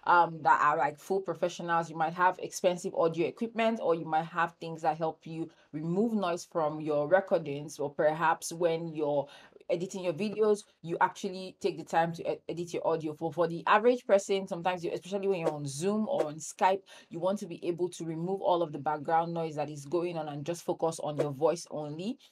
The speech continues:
Now, uh, I noticed that there are some apps that nowadays, like, kind of do some level of noise cancelling, but this is what I've been using for about two years now, and I absolutely love it. So I wanted to show you guys because it's just amazing. So this is their website,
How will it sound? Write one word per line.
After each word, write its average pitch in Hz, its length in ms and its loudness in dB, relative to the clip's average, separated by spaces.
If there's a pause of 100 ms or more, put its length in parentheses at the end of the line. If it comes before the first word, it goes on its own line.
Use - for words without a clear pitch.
(240)
Now, 214 380 6 (120)
uh, 196 240 10
I 196 80 10
noticed 240 400 -2
that 175 320 4
there 175 140 2
are 165 80 4
some 170 320 -6
apps - 360 2
that 156 300 4
nowadays, 165 800 0
like, 143 200 -2 (180)
kind 170 240 0
of 156 100 -4
do 147 80 -4
some 165 220 -4
level 160 240 0
of 143 100 0
noise 180 300 0
cancelling, 175 400 -2
but 165 280 2
this 269 220 2
is 349 100 -2
what 208 140 8
I've 175 160 4
been 165 180 -6
using 180 300 -6
for 165 180 2
about 156 360 2
two 277 120 -2
years 220 380 0
now, 151 240 -2
and 151 100 -4
I 147 200 -4
absolutely 175 840 -2
love 151 360 0
it. - 160 -8
So 196 80 6
I 170 60 8
wanted 202 260 0
to 190 60 -14
show 175 180 -6
you 180 180 -6
guys 160 400 2
because 156 560 -4
it's - 240 -12
just 185 320 -4
amazing. 151 540 -6
So 185 100 -4
this 226 180 -4
is 370 140 -4
their 208 160 8
website, 180 540 4